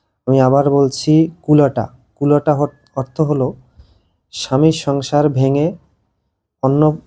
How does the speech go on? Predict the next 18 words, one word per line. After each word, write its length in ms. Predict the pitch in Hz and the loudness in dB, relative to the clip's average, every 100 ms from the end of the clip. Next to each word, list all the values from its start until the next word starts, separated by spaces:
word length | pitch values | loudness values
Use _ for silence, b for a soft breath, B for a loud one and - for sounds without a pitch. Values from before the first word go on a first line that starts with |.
| - | -4
পুরুষের 300 | 147 135 147 | -2 -2 -4
সাথে 260 | - 139 143 | -6 -6 -4
পরকীয়া 500 | 139 139 131 143 139 | -2 -2 0 -2 -2
করে, 300 | 139 143 170 | -2 -2 -4
সেরকম 540 | - 139 143 143 147 | -4 -2 -2 -2 -6
নারীর 420 | 139 127 143 170 - | -4 -2 -2 -4 -8
একটি 300 | 127 - 156 | -14 -10 -6
মাসিকের 520 | 143 123 127 - 151 | -4 -4 -6 -8 -6
ন্যাকড়া 460 | 135 131 127 160 156 - _ _ _ _ | -2 -2 -4 -6 -8 -12 _ _ _ _
সংগ্রহ 460 | - 127 127 123 | -4 0 2 2
করবেন। 400 | 120 117 110 107 - _ _ _ _ _ _ _ _ _ | 0 -2 -4 -8 -14 _ _ _ _ _ _ _ _ _
শনিবার 540 | - 131 139 143 156 160 - | -4 0 2 4 2 0 -6
অথবা 340 | 120 127 127 | -4 -2 0
মঙ্গলবার 600 | 123 120 120 131 135 160 170 - | 0 -2 -2 0 0 -2 -4 -4
এরকম 360 | 123 123 127 | -4 -4 -6
জায়গাটা 380 | 120 113 123 127 | -4 -4 -6 -4
লিপবেন, 580 | 120 127 127 - 120 190 - _ _ _ _ _ _ 117 | -2 -2 -2 -6 -8 -8 -16 _ _ _ _ _ _ -4
জায়গাটা 480 | 117 123 123 143 | -2 -2 -4 -8